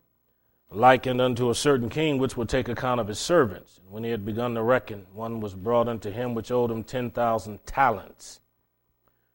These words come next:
Now, a talent is made up of, uh, they call it a, a, a denarius, about sixteen cent. So sixteen cent,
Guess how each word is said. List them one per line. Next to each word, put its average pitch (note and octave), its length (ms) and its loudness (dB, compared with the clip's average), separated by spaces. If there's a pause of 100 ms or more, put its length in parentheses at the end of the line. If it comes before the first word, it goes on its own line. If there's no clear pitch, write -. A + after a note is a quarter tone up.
(220)
Now, F#2 360 -12 (360)
a - 60 -20 (100)
talent C3+ 560 2 (960)
is - 120 -20
made B2 340 -2
up B2+ 320 -2
of, A2 300 -4
uh, G#2+ 420 -4 (920)
they G#2+ 120 -14
call B2+ 300 -2
it A2 40 -2
a, A2 40 -4
a, E2+ 720 -14
a - 100 -20
denarius, A#2+ 800 2 (180)
about - 220 -10
sixteen C3+ 640 -6
cent. - 360 -6 (1000)
So G2 280 -6
sixteen C3 1040 -4 (1160)
cent, C#3+ 440 0